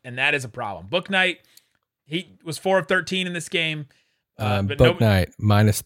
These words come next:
Speaker 2: thirty-nine.
Speaker 1: <laughs> With a plus minus.
Speaker 2: Plus minus.
Speaker 1: Yeah. But he, him and Ish Smith and then LaMelo, who didn't play very much, the only guys that could create their own shot.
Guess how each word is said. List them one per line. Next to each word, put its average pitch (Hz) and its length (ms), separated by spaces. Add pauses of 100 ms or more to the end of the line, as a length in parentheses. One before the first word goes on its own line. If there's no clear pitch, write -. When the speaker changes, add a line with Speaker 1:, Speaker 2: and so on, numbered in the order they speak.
Speaker 2:
thirty-nine. 92 720 (380)
Speaker 1:
<laughs> - 260 (880)
With 139 100
a 131 60
plus 135 300
minus. 117 400
Speaker 2:
Plus - 40
minus. - 520
Speaker 1:
Yeah. - 60
But 214 120
he, 175 180
him 254 440
and 196 160
Ish 196 220
Smith 202 300
and 165 180
then 170 140
LaMelo, 170 500
who 160 160
didn't 165 200
play 175 140
very 143 140
much, 135 200
the 156 120
only 208 260
guys 185 220
that 170 100
could - 80
create 170 240
their 156 100
own 139 120
shot. 127 400